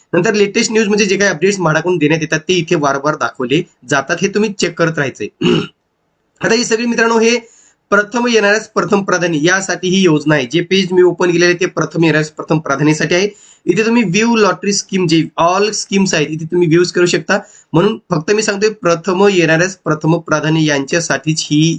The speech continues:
अ, अ, वेबसाइट दिलेली आहे. इथे तुम्ही सगळ्या स्कीमचे फोटोज किंवा सगळ्या स्कीम्स व्यवस्थितरित्या पाहू शकता.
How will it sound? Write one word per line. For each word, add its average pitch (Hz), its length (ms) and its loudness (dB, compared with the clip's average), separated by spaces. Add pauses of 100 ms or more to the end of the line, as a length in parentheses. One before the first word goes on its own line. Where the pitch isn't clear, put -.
(100)
अ, 139 60 -2 (500)
अ, 139 220 0
वेबसाइट 156 360 -2
दिलेली 160 220 2
आहे. 175 120 -2 (340)
इथे 165 140 2
तुम्ही 202 180 0
सगळ्या 196 240 0
स्कीमचे 185 360 -2
फोटोज 175 480 2
किंवा 165 160 2
सगळ्या 160 260 0
स्कीम्स 160 400 0
व्यवस्थितरित्या 143 540 0
पाहू 135 260 0
शकता. 156 340 -2